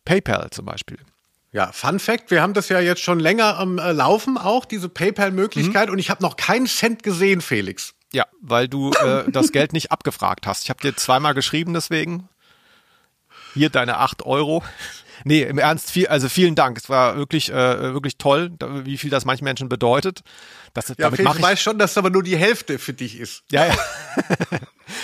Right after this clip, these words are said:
Speaker 1: Ich, aber ich mache jetzt so einen, so einen Hallraum mache ich jetzt gerade auf, weil ich
Speaker 2: Ah.
Speaker 1: sage, es ist toll zu sehen, was es den Menschen bedeutet. Da denk-, denkt man jetzt schon, das war ja auch unsere Hoffnung, dass so ein, äh, weißt du, so ein, so ein Aldi-Erbe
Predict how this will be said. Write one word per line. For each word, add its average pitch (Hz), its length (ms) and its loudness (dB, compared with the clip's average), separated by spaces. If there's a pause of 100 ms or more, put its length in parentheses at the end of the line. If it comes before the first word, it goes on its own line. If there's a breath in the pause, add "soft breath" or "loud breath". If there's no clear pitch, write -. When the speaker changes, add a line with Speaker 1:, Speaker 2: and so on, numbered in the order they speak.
Speaker 1:
Ich, - 120 -6
aber 139 200 2
ich 139 80 -2
mache 147 140 4
jetzt 156 120 -2
so 143 120 0
einen, 117 260 2
so 113 80 -8
einen 117 200 -6
Hallraum 127 380 4
mache 113 160 2
ich 110 60 -6
jetzt 120 140 -4
gerade 110 280 -2
auf, 110 280 2
weil 117 80 -4
ich 113 80 0
Speaker 2:
Ah. - 20 -2
Speaker 1:
sage, 117 180 -2
es 120 120 -6
ist - 380 -6
toll 143 240 4
zu 139 120 -2
sehen, 139 200 2
was 135 100 4
es 117 80 -6
den 135 120 0
Menschen 123 280 0
bedeutet. 120 420 2
Da 113 60 0
denk-, 113 260 -4 (100)
denkt 123 160 -2
man 127 120 0
jetzt 120 200 0
schon, 131 160 0
das 120 120 -4
war 135 80 6
ja 131 80 4
auch 117 40 -4
unsere 156 300 2
Hoffnung, 139 380 0
dass - 320 -2
so 123 120 -2
ein, 117 120 -4
äh, 107 300 -2 (280 loud breath)
weißt 117 200 0
du, 123 40 -2
so 113 180 0
ein, 110 120 -2
so 110 100 0
ein 107 120 -2
Aldi-Erbe 117 760 2